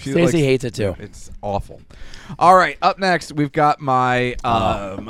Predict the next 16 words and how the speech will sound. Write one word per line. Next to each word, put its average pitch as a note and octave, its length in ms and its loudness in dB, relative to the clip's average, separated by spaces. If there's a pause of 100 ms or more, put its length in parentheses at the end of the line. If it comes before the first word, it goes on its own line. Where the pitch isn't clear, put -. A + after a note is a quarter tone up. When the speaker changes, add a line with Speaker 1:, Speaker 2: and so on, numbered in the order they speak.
Speaker 1:
uh, A2 360 -4
what's A2 180 -10
it? - 60 -20 (100)
Toppling F3+ 720 -2
Goliath C3 640 -4
Brewing C3 320 -2
Company. G2 540 -6 (360)
And B2 100 -6
again, C3+ 160 -2
I've B2 100 -2
had C#3 120 -2
the A#2+ 80 -4
Pseudo D3+ 400 2
Soup D3 260 -4
Pale C#3+ 280 0
Ale. D3 300 0